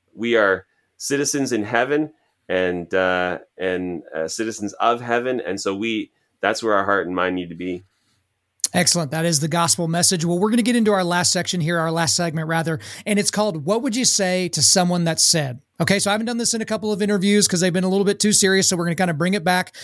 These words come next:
Speaker 2: Uh, but basically, this is lightning round. So I'm gonna say, "What would you say to someone that said?" I'm gonna give you a little snippet. It may have been,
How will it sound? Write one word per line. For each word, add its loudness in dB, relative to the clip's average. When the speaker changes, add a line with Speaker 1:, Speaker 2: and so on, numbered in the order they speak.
Speaker 2:
Uh, 2
but -4
basically, 0
this 0
is -2
lightning -2
round. -8
So -2
I'm 0
gonna 0
say, 0
"What -2
would -2
you -2
say 4
to 2
someone 4
that 2
said?" 2
I'm 2
gonna 2
give 0
you 2
a 0
little 2
snippet. 2
It -8
may 2
have 2
been, 0